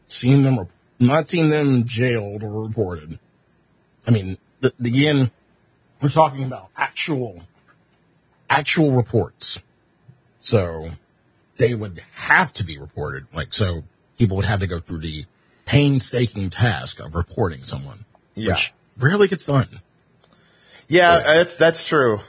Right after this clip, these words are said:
Speaker 2: That's very, very rarely does anyone, they're like, "Ah, fuck it. <laughs> I, don't wanna."
Speaker 1: Yeah. I mean, like, at the end of the day, we probably,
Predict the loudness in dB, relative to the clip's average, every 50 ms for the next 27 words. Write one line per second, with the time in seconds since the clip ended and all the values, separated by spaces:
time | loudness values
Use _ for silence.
0 | _ _ _ -4 -2 -2 -2 -4 -6 -10 -8 -4 0 2 4 4 4 2 2 0
1 | 0 2 2 4 4 2 2 0 2 2 2 2 0 -2 -4 -8 -8 -8 -8 -8
2 | -8 -8 -6 -4 -2 0 2 2 2 2 2 0 -2 -2 -6 -10 -8 -6 -6 -8
3 | -4 -2 0 0 0 0 -4 -10 -12 -20 -6 0 0 0 2 0 -6 -6 _ -4
4 | -4 -4 -4 -4 -2 -2 0 0 -4 -6 -6 -4 -2 -2 -2 -2 -4 -10 -16 -18
5 | _ _ _ -20 -20 _ _ _ -6 0 2 2 4 4 2 2 2 2 2 0
6 | 0 0 0 0 0 2 2 2 2 2 2 2 2 2 2 2 2 2 2 2
7 | 2 2 0 0 0 2 2 2 2 2 2 0